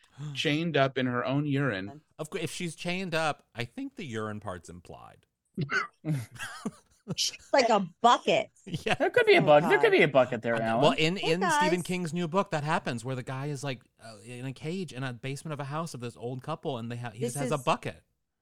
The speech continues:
Speaker 3: That
Speaker 4: Mm.
Speaker 3: shit happens, though. Like, you know, Dan and I are also, maybe this is how we started. We were really into, like, serial killers. So we
Speaker 1: Mm.
Speaker 3: would watch all of these different,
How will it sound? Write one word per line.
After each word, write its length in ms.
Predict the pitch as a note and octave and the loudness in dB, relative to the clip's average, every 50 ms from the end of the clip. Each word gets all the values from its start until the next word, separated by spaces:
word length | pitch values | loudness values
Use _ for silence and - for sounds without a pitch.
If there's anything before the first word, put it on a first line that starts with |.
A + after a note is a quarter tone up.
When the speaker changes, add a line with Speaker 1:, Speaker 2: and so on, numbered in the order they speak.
| _ _ _ - | _ _ _ -2
Speaker 3:
That 160 | A3 A3 A3+ | 0 0 2
Speaker 4:
Mm. 120 | A3+ A3 G3+ | 0 0 0
Speaker 3:
shit 180 | - G#4+ B4 - | 0 0 0 2
happens, 520 | D#4+ D4+ C#4+ D#4+ E4 - F4 D4 B3 - - | 2 2 2 2 2 0 0 0 0 0 0
though. 160 | G3+ F#3+ F3 | 0 0 0
Like, 240 | E3+ F#3 F#3+ F#3 - _ - _ _ _ _ | 0 0 -2 -2 -6 _ -20 _ _ _ _
you 180 | - A#3 D4 D#4+ | -4 0 2 4
know, 220 | D#4 D4 C4 C#4+ | 4 4 2 0
Dan 240 | B3 - E4 E4+ F#4 | 0 0 2 2 2
and 200 | A#4 A#4+ A4+ F4 | 2 0 0 2
I 40 | D#4 | 2
are 100 | C#4+ - | 2 2
also, 340 | - A#3+ B3 B3 - C4+ | 4 2 2 2 0 0
maybe 220 | A#3+ A#3 B3+ D4+ G4 - - | 0 0 0 -2 -4 -4 -4
this 160 | - - - | -6 -6 -6
is 100 | B3 A3+ | -8 -8
how 140 | - A#3 G#3 | -4 -2 -2
we 80 | G3+ G3 | -2 -2
started. 300 | G3 - F#3+ F#3 E3+ E3+ | -4 -4 -4 -4 -4 -4
We 120 | F3+ G3 | -4 -2
were 140 | G3 G#3 G#3 | -2 -2 0
really 280 | F#3+ A3 A3+ B3+ C4+ B3+ | 0 2 2 2 0 -2
into, 220 | A#3 G3+ - G#3 | -2 -4 -4 -4
like, 180 | F3+ F3 D#3+ - | -4 -4 -4 -6
serial 420 | - - D#3+ D3 E3 F3+ F#3+ G#3 | -6 -4 -4 -2 0 0 0 0
killers. 560 | G#3+ - A#3 A3+ A#3+ B3 B3+ C4 C4 - - - _ _ _ _ _ - | 0 -2 0 0 0 0 0 -2 -4 -8 -12 -16 _ _ _ _ _ -16
So 200 | - - B3+ A#3 | -4 0 2 2
we 140 | G#3+ A3+ A3+ | 4 2 2
Speaker 1:
Mm. 40 | G3+ | 2
Speaker 3:
would 160 | G#3 G3+ F#3 | 2 0 2
watch 580 | F#3 G3 F#3+ F#3+ F#3+ G3 - - - - - - - | 4 6 6 6 6 4 2 0 -2 -2 -2 0 4
all 220 | G3 F#3+ F#3+ G#3 | 6 6 8 6
of 100 | G#3+ G3+ F#3 | 6 4 2
these 320 | G#3 G3 F#3+ G3 F3+ D#3+ | 0 0 0 -2 -2 0
different, 520 | - - G3 F#3 - G3+ F#3+ F3 E3+ - | 2 2 2 2 2 0 -2 -2 -2 -6